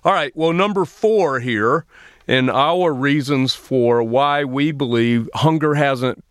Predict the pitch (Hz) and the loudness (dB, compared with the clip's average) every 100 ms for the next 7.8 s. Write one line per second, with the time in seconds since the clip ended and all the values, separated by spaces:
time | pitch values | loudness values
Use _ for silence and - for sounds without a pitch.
0 | _ 127 120 117 - 139 123 113 107 92 | _ 0 0 0 -2 0 0 0 -4 -6
1 | - - 101 110 151 107 - - _ _ | -20 -10 -4 0 2 0 -6 -18 _ _
2 | - - - - 170 180 185 190 202 226 | -20 -20 -20 -4 -2 0 -2 0 0 -2
3 | - 156 - - 147 135 120 147 185 113 | -2 -2 -2 -6 -4 -2 0 0 0 -2
4 | 107 101 101 117 135 139 185 170 147 165 | -2 -2 -4 -6 -4 0 0 0 0 0
5 | 170 - 123 - 156 160 117 110 135 139 | -2 -2 -4 0 -2 0 -2 -2 -2 0
6 | 131 170 175 147 131 127 131 - 139 - | 0 0 -2 -2 -2 0 -2 -2 -2 0
7 | 107 139 190 110 - 160 226 | 0 2 0 -4 -4 0 0